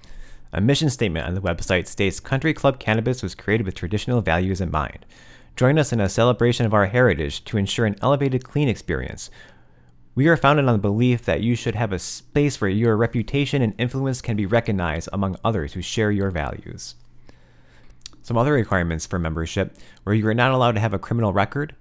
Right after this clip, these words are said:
you could not have poor credit, you had to have at least three character references, you needed a proof of a college degree, and proof of U S citizenship. They even had a fake storefront in Manhattan. Cassandra Federique,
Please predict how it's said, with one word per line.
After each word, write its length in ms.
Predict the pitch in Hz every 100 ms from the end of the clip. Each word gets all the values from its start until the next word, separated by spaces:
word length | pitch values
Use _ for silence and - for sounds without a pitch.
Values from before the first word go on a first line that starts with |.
| - -
you 80 | 104
could 100 | 117
not 160 | 104
have 220 | 104 98
poor 180 | - 113
credit, 480 | - 143 110 95 - - -
you 100 | -
had 100 | 113
to 60 | 117
have 140 | 113
at 100 | 104
least 280 | 139 156 -
three 220 | 113 147
character 420 | 165 147 131 120 104
references, 760 | 92 95 87 - 85 82 - - - -
you 80 | 110
needed 240 | 120 110
a 40 | 95
proof 300 | - 139 120
of 100 | 101
a 40 |
college 340 | - 110 110
degree, 520 | 101 92 - 120 135 -
and 140 | 92 90
proof 240 | 127 120
of 100 | 95
U 180 | 101 104
S 140 | 92
citizenship. 600 | - 95 87 - - 50 - - - - - - - -
They 80 | 131
even 240 | 170 175
had 160 | 127 85
a 80 |
fake 220 | - 117 -
storefront 420 | 107 120 - 73
in 80 | 90
Manhattan. 600 | 90 98 113 - - - - - - - - - - - _ -
Cassandra 420 | 117 - 143 139
Federique, 540 | 123 135 113 135 107